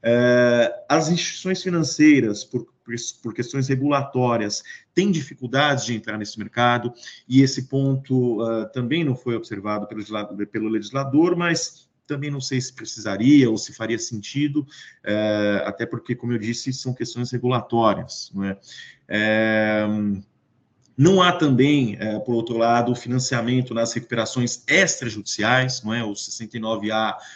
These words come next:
ao sessenta e nove F, é, falam apenas, estão no contexto das recuperações judiciais, não é? E os incentivos são só se quebrar, né? Como eu disse,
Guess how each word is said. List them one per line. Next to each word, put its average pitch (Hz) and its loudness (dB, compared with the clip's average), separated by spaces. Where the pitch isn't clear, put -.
ao 107 -4
sessenta 104 -8
e 101 -6
nove 104 -2
F, 104 -2
é, 104 0
falam 107 -2
apenas, 113 -4
estão - 0
no 107 -2
contexto 104 -4
das 101 -6
recuperações 104 -8
judiciais, 120 -4
não 107 -6
é? 110 2
E 107 0
os 113 0
incentivos 107 -8
são 101 -10
só 107 -10
se - -14
quebrar, 110 -2
né? 113 -6
Como 101 -6
eu 98 -6
disse, 110 -8